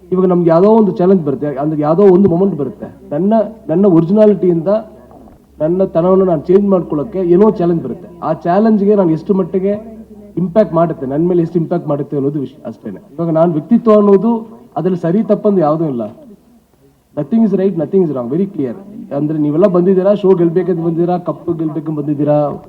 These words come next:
ಜನರು ಗೆಲ್ಬೇಕಂತ ಬಂದಿದ್ದೀರಾ, ಇದು ಮಧ್ಯೆ ನಾನು ನಿಮ್ಮನ್ನ ಡಿಸ್ಟರ್ಬ್ ಮಾಡೋಕ್ಕೆ ನಾನು ದುಡ್ಡು ಕೊಡ್ತೀನಿ. ದುಡ್ಡು ತುಂಬಾ, ದುಡ್ಡು ಅವಶ್ಯಕತೆ ಇದೆ ನನಗೆ.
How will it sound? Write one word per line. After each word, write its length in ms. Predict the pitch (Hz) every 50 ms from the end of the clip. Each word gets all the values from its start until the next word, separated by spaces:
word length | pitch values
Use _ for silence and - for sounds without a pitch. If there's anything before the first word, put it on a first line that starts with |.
| -
ಜನರು 220 | 143 147 160 175 170
ಗೆಲ್ಬೇಕಂತ 360 | 160 160 143 151 139 156 147
ಬಂದಿದ್ದೀರಾ, 420 | 147 135 139 131 123 123 123 131
ಇದು 180 | 135 151 151 170
ಮಧ್ಯೆ 220 | 170 180 180 196
ನಾನು 220 | 175 175 180 196 196
ನಿಮ್ಮನ್ನ 220 | 180 190 196 175
ಡಿಸ್ಟರ್ಬ್ 280 | 170 170 - 226 220 190
ಮಾಡೋಕ್ಕೆ 340 | 208 196 180 175 - 202 226 226 202
ನಾನು 160 | 180 170 151
ದುಡ್ಡು 160 | 175 170 -
ಕೊಡ್ತೀನಿ. 420 | - 190 170 - 151 135 151 180 - - - 196 247 233 _ _ 180 160 _ _ - - _ _ _ _ - - - -
ದುಡ್ಡು 240 | - 208 190 180 -
ತುಂಬಾ, 260 | - 233 214 214 226 214 196 185 165 - - - - -
ದುಡ್ಡು 140 | 208 202 214
ಅವಶ್ಯಕತೆ 460 | 190 202 196 240 233 220 190 190 180
ಇದೆ 160 | 160 170 170
ನನಗೆ. 360 | 160 151 143 135 127 156 180